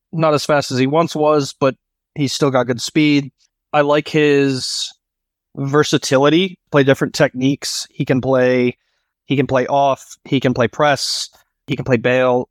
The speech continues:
Not really a guy who goes into the slot, but on the outside, he can, he can do pretty much anything you ask of him.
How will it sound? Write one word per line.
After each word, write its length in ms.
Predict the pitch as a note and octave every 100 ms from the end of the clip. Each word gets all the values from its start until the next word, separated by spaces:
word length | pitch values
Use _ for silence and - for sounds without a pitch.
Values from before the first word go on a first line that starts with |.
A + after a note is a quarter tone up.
| _
Not 260 | C3+ C#3+ D3+
really 560 | D#3+ E3+ D#3+ D#3+ D#3 - -
a 100 | C#3
guy 260 | C3 C3+
who 140 | C#3 C3
goes 440 | C#3 C3+ B2 - C#3+
into 160 | C3+
the 80 | B2
slot, 420 | - C#3 C3 C3 _ _ _ _
but 180 | B2+ A#2+ _ _ -
on 160 | C#3
the 80 | C3
outside, 560 | A#2 C3 - C#3 B2 B2
he 100 | B2
can, 400 | A#2+ A2+ A#2 - _ _ _ -
he 100 | C3
can 140 | A#2+
do 100 | B2
pretty 200 | - C3
much 280 | B2+ A#2+ -
anything 320 | C3+ B2+ B2+
you 140 | A#2+ A#2+
ask 220 | C3 -
of 100 | B2
him. 280 | C3+ C3